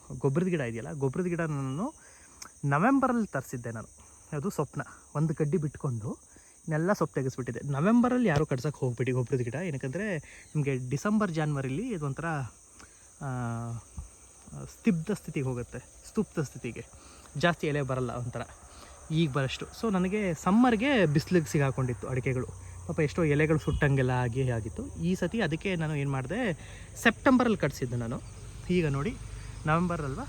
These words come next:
ಆ, ಹಿಂಗಿಷ್ಟು ಸೊಪ್ಪಾಗಿದೆ. ನಾನು ನೆಕ್ಸ್ಟ್ ಇನ್ನು ಮಳೆ ಬರೋ ತನಕ, ಅಂದರೆ ಯುಗಾದಿ ಆಗಿ ಮುಂಗಾರು ಬರೋ ತನಕ ನಾನು ಇದನ್ನ ಕಡ್ಸೋಕ್ಕೆ ಹೋಗಲ್ಲ. So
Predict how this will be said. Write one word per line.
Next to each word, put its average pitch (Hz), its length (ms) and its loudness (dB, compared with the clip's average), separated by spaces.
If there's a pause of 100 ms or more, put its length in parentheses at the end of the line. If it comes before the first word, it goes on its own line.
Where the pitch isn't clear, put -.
(140)
ಆ, 147 120 -6
ಹಿಂಗಿಷ್ಟು 151 480 -4
ಸೊಪ್ಪಾಗಿದೆ. 127 420 -4
ನಾನು 139 160 -2
ನೆಕ್ಸ್ಟ್ 139 260 -6
ಇನ್ನು 165 140 0
ಮಳೆ 139 200 0
ಬರೋ 151 200 -4
ತನಕ, 135 240 -8
ಅಂದರೆ 156 300 -8 (560)
ಯುಗಾದಿ 196 480 0
ಆಗಿ 180 400 -2
ಮುಂಗಾರು 165 420 -2
ಬರೋ 147 200 -4
ತನಕ 127 280 -8 (340)
ನಾನು 202 240 -2
ಇದನ್ನ 160 160 -2
ಕಡ್ಸೋಕ್ಕೆ 143 380 -6
ಹೋಗಲ್ಲ. 117 240 -8 (840)
So 226 60 -6